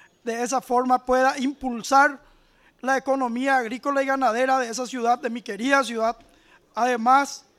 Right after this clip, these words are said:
prome-, promoverá la integración territorial y la equidad,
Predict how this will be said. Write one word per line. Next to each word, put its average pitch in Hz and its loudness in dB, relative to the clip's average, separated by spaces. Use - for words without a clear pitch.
prome-, 262 0
promoverá 254 2
la 240 -4
integración 262 -2
territorial 247 -4
y 269 -10
la 262 -2
equidad, 262 -2